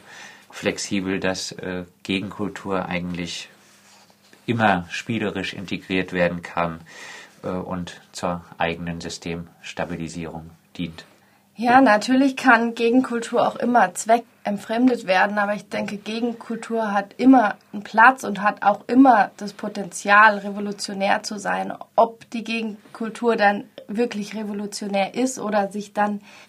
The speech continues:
Speaker 2: nicht im Kleinen dann doch auch sehr vielen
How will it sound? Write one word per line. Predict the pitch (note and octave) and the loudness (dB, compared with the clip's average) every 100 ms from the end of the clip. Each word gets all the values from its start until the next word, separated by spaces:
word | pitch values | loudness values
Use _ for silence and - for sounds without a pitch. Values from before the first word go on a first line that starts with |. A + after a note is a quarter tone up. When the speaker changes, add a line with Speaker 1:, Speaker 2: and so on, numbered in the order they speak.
| - | -14
Speaker 2:
nicht | - A3+ A#3+ G#3 - - - _ | -4 0 0 -2 -10 -20 -20 _
im | - A3 G3+ - _ _ | -6 -4 -4 -8 _ _
Kleinen | - G3+ G3 G3+ A#3 A#3 G#3+ | -4 2 6 6 6 4 4
dann | G3 G3 G3 | 8 8 8
doch | G3+ G#3 - | 4 4 4
auch | G#3 G#3 | 4 4
sehr | - G#3 G#3 | 2 0 2
vielen | G#3+ A3 G#3 G#3 G3 F#3+ | 0 -4 0 0 0 -4